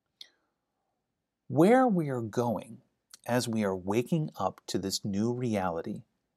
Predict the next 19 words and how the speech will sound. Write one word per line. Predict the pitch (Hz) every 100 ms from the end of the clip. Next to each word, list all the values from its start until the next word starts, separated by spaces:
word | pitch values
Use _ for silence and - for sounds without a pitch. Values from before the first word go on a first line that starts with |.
| _ _ -
is | 113 107
the | 110
fourth | - - - 135 107 95 - - _ _
density. | 95 90 - - - - _ _ _ _ _ _ - - - -
According | 135 - 196 240 240
to |
Ra, | 160 117 92 - - _ _ - _ -
the | 113
fourth | - 131 151 151 -
density | 104 101 - - 101 - _ - _ _ _ _ _ -
is | 110
the | 95
law | 87 92 101 113 123 139 143 _ -
of | 117 110
love. | 107 95 80 - - _ _ _ _ _ _ _ - - _ -
It | 139
is | 147 139 - _ _ -
the | 127
balance | 120 - 135 135 110 - - -